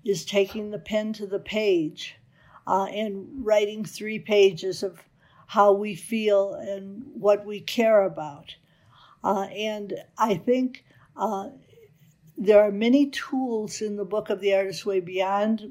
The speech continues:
morning pages, although that's the bedrock tool. Uh, and, uh, I think as you do those exercises, uh,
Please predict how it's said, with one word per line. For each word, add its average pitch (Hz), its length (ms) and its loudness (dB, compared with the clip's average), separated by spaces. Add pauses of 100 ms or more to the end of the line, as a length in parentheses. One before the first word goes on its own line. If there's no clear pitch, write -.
morning 196 320 -6
pages, 185 480 0
although 185 280 -4
that's 196 420 -2
the 196 140 0
bedrock 180 680 0
tool. 151 540 -4 (720)
Uh, 196 220 0
and, 214 520 -8
uh, 208 180 -6 (1500)
I 208 180 6
think 262 420 2 (260)
as 220 240 2
you 214 140 -8
do 233 320 -4
those 214 380 -2
exercises, 190 1120 -4 (400)
uh, 202 240 -6